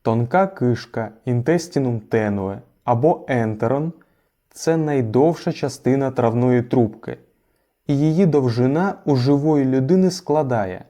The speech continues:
від двох метрів двісті сантиметрів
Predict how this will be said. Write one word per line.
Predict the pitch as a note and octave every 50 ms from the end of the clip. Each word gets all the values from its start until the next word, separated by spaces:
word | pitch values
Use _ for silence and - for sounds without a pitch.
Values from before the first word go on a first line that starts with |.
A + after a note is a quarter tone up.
| _ _ _ _ _ _ _ _ _ -
від | B2+ A#2 A#2+ C#3 C#3+ C3+
двох | C3+ C#3+ C#3 E3+ F3 D3 A#2 - -
метрів | C3+ C#3 C#3 C#3 C3 - - A2+ A2 G#2+
двісті | G#2+ A#2 C#3+ D#3 D3+ - C#3 B2+
сантиметрів | - - A#2+ A2+ A2 - A2+ G#2 G#2 A#2+ D#3+ E3 - F#3+ F#3+ F#3+